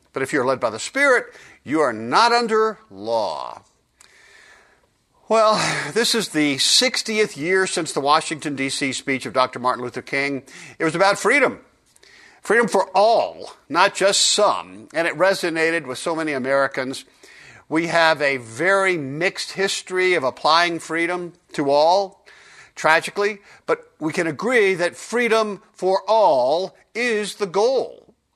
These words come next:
And in fact, we worship freedom here in the United States. It's not distinct to us as a people, but it's our motto. I mean, people come from all over the world to hear, I mean, here to be free,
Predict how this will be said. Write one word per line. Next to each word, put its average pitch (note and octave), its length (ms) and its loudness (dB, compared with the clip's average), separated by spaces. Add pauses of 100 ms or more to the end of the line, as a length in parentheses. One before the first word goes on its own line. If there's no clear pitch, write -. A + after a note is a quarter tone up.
(340)
And F#3+ 80 -4
in G3+ 100 0
fact, B3+ 260 0
we C4+ 120 0
worship A3 440 -2
freedom C3+ 320 -6
here C#3 160 -6
in C3 40 -8
the C3+ 60 -8
United C3+ 340 -4
States. B2 380 -6
It's - 240 -10 (380)
not D#3 180 0
distinct D#3+ 480 -6
to D3+ 80 0
us D3 180 0
as A#2+ 80 -10
a B2+ 60 -10
people, A#3 320 -2
but G3 240 -4
it's G3 180 -2
our D#3+ 160 4
motto. B2+ 840 0 (480)
I - 40 -8
mean, D#3+ 80 -4
people B3+ 300 -2
come F#3+ 220 -2
from D3 240 -4
all B3 380 4
over E3+ 280 -2
the C#3 100 -6
world F3 540 0 (220)
to F3+ 160 -2
hear, A#3+ 420 -6
I E3 40 -10
mean, F#3 100 -6
here B3+ 260 -6
to A3 120 -6
be E3 180 -8
free, D3+ 640 -4